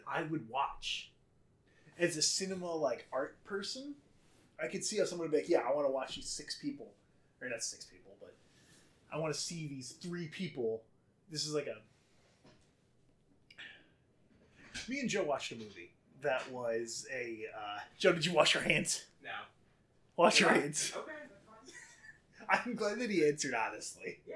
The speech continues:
Speaker 2: yeah, yeah.
Speaker 1: And very honestly and very direct. No.
Speaker 2: I don't do that, no. <laughs> I've come out with poo-poo on my hands.
Speaker 1: <laughs> Better than going in with poo-poo on your hands.
Speaker 2: Yeah.
Speaker 1: Wash your hands, Joe Buckley. I'm gonna supervise you.
Speaker 2: Okay,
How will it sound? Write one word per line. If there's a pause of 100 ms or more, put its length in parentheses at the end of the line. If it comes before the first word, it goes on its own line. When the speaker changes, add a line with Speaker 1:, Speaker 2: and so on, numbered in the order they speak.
(140)
Speaker 2:
yeah, (380)
yeah.
Speaker 1:
And
very (200)
honestly
and
very
direct.
No. (1200)
Speaker 2:
I
don't
do
that,
no. (580)
<laughs> (600)
I've (320)
come
out
with
poo-poo
on
my
hands.
Speaker 1:
<laughs>
Better
than
going
in
with
poo-poo
on
your
hands.
Speaker 2:
Yeah. (760)
Speaker 1:
Wash
your
hands,
Joe
Buckley.
I'm
gonna
supervise
you. (400)
Speaker 2:
Okay,